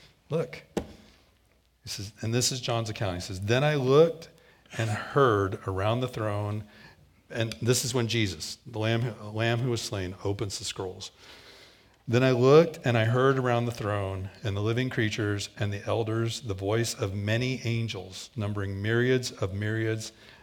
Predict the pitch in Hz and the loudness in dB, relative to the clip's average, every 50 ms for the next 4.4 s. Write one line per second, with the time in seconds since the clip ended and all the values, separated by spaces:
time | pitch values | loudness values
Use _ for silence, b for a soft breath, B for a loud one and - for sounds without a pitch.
0 | B B 107 98 101 101 101 - 104 104 107 113 120 117 - 127 123 120 135 127 | B B -4 -2 -2 -2 -4 -2 0 0 0 0 0 -2 -2 -4 -4 -4 -6 -6
1 | - - 98 92 92 90 87 92 92 90 92 95 - - B B B B B B | -6 -4 -4 -2 -4 -4 -6 -8 -10 -10 -10 -10 -12 -14 B B B B B B
2 | B B - - 117 120 123 131 131 123 120 117 101 101 98 107 110 107 107 - | B B -2 0 0 0 0 0 0 -2 -2 0 0 0 0 0 0 -2 -2 -6
3 | - - - _ _ - 107 95 101 92 - 107 104 110 117 127 123 120 110 101 | -10 -18 -20 _ _ -8 -6 -6 -6 -6 -4 -4 -2 -2 -2 -2 -4 -4 -4 -4
4 | 95 90 90 92 92 - - - | -4 -4 -4 -6 -8 -10 -12 -12